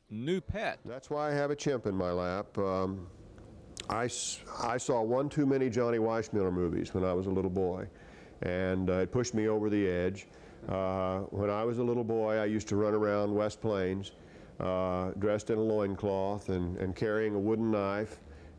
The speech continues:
Speaker 2: and building tree houses.
Speaker 1: These days, he runs around America looking for old movie posters, and he deals with the likes of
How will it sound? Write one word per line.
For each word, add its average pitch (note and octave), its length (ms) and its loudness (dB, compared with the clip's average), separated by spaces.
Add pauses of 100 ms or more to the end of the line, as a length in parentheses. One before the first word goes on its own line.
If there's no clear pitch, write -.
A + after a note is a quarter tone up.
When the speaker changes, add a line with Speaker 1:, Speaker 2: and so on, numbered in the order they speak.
(100)
Speaker 2:
and F#2+ 420 -4
building A2+ 300 -8
tree A#2+ 240 -14
houses. G#2 380 -12
Speaker 1:
These F3+ 200 -2
days, C3 360 0
he F#3+ 100 0
runs F3+ 300 -2
around F#3+ 260 -2
America F3+ 480 -6
looking A2 340 -10
for B2+ 240 -12
old C#3 380 0
movie D3+ 260 -4
posters, - 760 -12 (320)
and C#3 80 -8
he D3 60 -6
deals B3 380 -8
with G#3 120 -12
the E3+ 80 -6
likes G3 320 -4
of F#3+ 140 -4